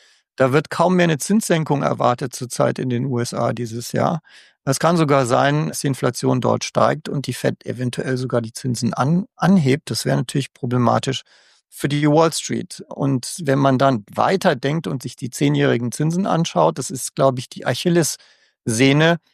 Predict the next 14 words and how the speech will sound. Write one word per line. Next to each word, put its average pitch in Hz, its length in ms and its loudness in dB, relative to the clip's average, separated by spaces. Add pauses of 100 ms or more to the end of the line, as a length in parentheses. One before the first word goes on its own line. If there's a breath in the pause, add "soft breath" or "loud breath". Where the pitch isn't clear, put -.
(260)
im 143 260 0
U-S-Markt. 131 960 -2 (720)
Die 151 180 0
liegen 160 280 2
ja 156 120 2
zurzeit 135 580 0
nur 156 380 2
in 131 100 0
Anführungsstrichen 135 680 -2
bei 117 100 4
vier - 160 -6
Komma 120 300 0
sechs 117 220 -2
Prozent, - 600 -2